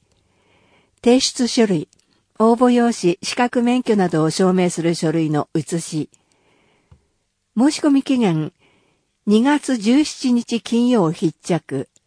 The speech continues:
申し込み方法、持参または郵送。郵便番号零三四の八六一五、十和田市役所、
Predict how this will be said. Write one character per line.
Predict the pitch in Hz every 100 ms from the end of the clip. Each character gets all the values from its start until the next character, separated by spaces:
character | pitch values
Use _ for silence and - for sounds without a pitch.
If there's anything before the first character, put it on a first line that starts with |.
| _ _ _ _ _
申 | 196 220
し | -
込 | 220
み | 220
方 | 214 208
法、 | - 147 135 - _ _ _ _ _ _ _ _ _ -
持 | 220
参 | - 262 247 240
ま | - 202
た | - 240
は | 208
郵 | 170 202 214
送。 | - 190 170 - _ _ _ _ _ _
郵 | 208
便 | 220 233 220
番 | 220 196
号 | 175 170 -
零 | 208 262
三 | 254 269 240
四 | 208 247 208
の | 170
八 | 196 214 -
六 | 277 269 190
一 | 175 - 196
五、 | 180 151 160
十 | 220
和 | 254
田 | 240 233
市 | - 226
役 | 214
所、 | - 156